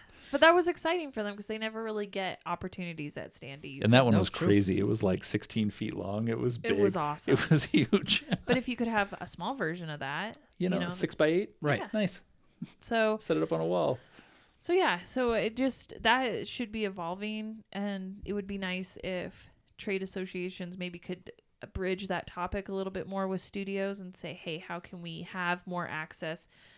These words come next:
Speaker 1: to these things, even if it's at the cost of the theater to,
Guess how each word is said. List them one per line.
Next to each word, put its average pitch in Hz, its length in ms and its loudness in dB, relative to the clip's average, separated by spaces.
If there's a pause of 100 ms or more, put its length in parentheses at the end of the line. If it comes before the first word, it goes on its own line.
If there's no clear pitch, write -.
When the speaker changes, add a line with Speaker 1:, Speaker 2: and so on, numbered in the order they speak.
(140)
Speaker 1:
to 247 160 0
these 233 220 -4
things, 196 320 -6
even 269 300 -4
if 277 140 -6
it's 269 140 -6
at 220 160 -2
the 196 80 -8
cost 185 440 -8
of 180 160 -8
the 175 100 -6
theater 196 600 -2 (280)
to, 196 280 -12